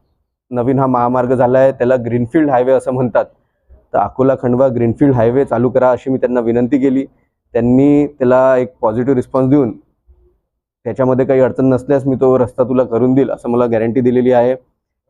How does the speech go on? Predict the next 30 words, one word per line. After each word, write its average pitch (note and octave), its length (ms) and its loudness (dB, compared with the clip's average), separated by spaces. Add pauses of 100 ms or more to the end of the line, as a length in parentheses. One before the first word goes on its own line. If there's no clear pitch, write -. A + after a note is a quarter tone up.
यासोबतच C3 720 0 (760)
अकोट C#3+ 460 -2
अकोला C#3+ 600 2 (720)
आणि B2+ 260 2 (100)
अकोला C#3+ 760 2 (220)
संगारेड्डी B2+ 580 2
हैदराबाद B2+ 500 0 (180)
हा A2 160 0
जो C#3 240 2
नॅशनल B2 400 -2
हायवे, B2+ 200 2
दोन C3 240 0
नॅशनल B2+ 280 0
हायवे, C3 480 2
याला C3 320 2 (480)
वाहतूक A#2 360 0
ही D3+ 80 2
शहरातून C#3+ 480 2
जाते, A2 300 0
याला A#2 140 2
बायपास B2 440 0
नाही C#3+ 200 2
आहे. G#2+ 180 -6
मी A2+ 120 -10
त्यांना B2 240 -2
विनंती B2 300 -2
केली B2+ 180 0
की C3 100 2
याकरिता B2 580 -2
बायपास A#2+ 420 0